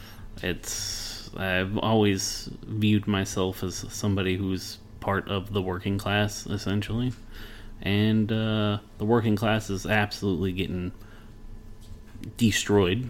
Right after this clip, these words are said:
in today's world, especially here in America. And that needs to stop, flat out, because I can't tell you,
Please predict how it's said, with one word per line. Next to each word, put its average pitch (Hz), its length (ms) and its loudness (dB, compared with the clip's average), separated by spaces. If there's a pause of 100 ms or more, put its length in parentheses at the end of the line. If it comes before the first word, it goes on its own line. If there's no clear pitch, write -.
(160)
in 98 200 2
today's 92 640 0 (600)
world, 95 420 0 (260)
especially 101 460 -2
here 98 160 4
in 92 80 2
America. 95 520 0 (500)
And 98 540 2 (260)
that 101 140 4
needs 110 180 8
to 98 60 -2
stop, - 360 0 (960)
flat 95 220 4
out, 90 160 0 (500)
because 95 500 0 (680)
I 98 120 2
can't - 440 0
tell 117 220 6
you, 92 360 4